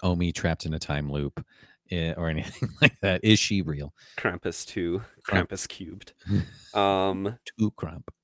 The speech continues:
Speaker 2: I, I will say, uh, we are, we are recording live from, uh, Justin's household. Does this, does this episode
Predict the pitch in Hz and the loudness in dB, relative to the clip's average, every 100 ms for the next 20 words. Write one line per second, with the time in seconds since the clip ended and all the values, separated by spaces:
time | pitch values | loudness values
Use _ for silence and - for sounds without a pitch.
0 | _ 117 104 110 110 113 101 - 87 82 | _ 4 6 6 8 8 6 4 4 4
1 | 82 - 92 90 87 95 95 90 87 - | 2 4 6 6 6 6 8 8 6 6
2 | 101 95 92 123 107 98 92 85 85 - | 6 6 4 6 6 6 6 6 4 -2
3 | - 87 87 82 85 - 87 85 82 82 | -2 0 2 0 -2 -4 2 4 6 4
4 | 80 - _ _ _ 113 - 104 92 - | 2 -4 _ _ _ 4 4 -2 -4 -2
5 | 82 - 90 90 117 196 - 170 156 175 | -4 -2 -4 0 2 4 4 2 2 4
6 | 170 151 - 135 113 | 4 2 4 6 8